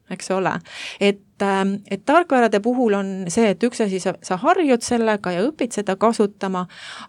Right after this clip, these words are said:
aga teinekord võib tulla ka selliseid väiksemaid, äh, tõrkeid, nii et, äh, juurutamise faasis kindlasti võtta natukene seda kannatlikkust ja, ja avatud meelega, eks ole, läheneda, äh, sellele,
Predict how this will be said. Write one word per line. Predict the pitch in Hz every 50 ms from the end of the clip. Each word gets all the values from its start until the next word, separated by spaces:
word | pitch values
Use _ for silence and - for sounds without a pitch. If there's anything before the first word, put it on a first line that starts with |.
| - 196
aga | 202 202 - 208 202
teinekord | 247 294 349 339 262 220 202 196 190 190 202
võib | 208 208 208 -
tulla | 233 247 247 240 214 190
ka | 180 185 175
selliseid | 175 208 208 202 190 170 190 190 180 196
väiksemaid, | 214 240 254 247 - 202 185 180 175 180 175 - -
äh, | 180 180 185 -
tõrkeid, | 302 370 427 415 - - - 196 190 190 190 208
nii | 202 196 196
et, | 202 - _ - 196
äh, | 190 180 190 208
juurutamise | 240 269 294 269 233 - - 185 185 175 - 185
faasis | 226 262 294 294 233 190 - -
kindlasti | - - 247 262 247 226 196 165 175 175 170 - - - - 175 170 175 170 165 - - - - - - - - _ _ - 214
võtta | 220 240 240 214 202
natukene | 208 214 226 226 233 220 - 190 190 190 175
seda | 185 180 - 185 185 180
kannatlikkust | 175 233 277 320 294 226 226 - 196 190 - _ - 185 175 165 - - - -
ja, | 190 185 180 180
ja | 180 185 190 190 190 190 190 -
avatud | 202 226 226 202 208 185 180
meelega, | 202 196 202 202 170 160 - 147 160 165 - - _ _ _ -
eks | 175 - -
ole, | 180 175 175 175
läheneda, | 185 185 175 180 170 165 160 160 - - 165 170 170 165 -
äh, | 190 180 175 175 180
sellele, | 170 - 180 175 165 165 - - - 180